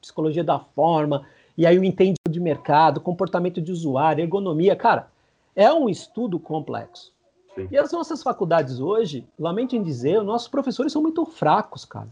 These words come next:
Speaker 2: Uhum.
Speaker 1: Os nossos professores dentro da universidade são muito fracos. Muitos não sabem nenhum desenho, tá? Muitos nunca projetaram nada em uma indústria.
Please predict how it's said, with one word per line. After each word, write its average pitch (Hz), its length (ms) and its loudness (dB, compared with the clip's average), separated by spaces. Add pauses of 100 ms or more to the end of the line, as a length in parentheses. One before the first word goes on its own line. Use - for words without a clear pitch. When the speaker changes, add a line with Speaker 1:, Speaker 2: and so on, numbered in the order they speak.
(120)
Speaker 2:
Uhum. 123 320 -4
Speaker 1:
Os - 140 -6
nossos 285 340 2
professores 220 640 0
dentro 208 180 0
da 240 60 4
universidade 196 460 -2
são 226 80 -2
muito 254 220 -4
fracos. 143 520 -2
Muitos 262 300 -2
não 285 100 2
sabem 269 260 0
nenhum 262 160 2
desenho, 185 640 0
tá? 165 240 0 (220)
Muitos 240 260 2
nunca 285 220 2
projetaram 254 560 0
nada 226 240 -2
em 254 100 0
uma 254 160 0
indústria. 170 640 0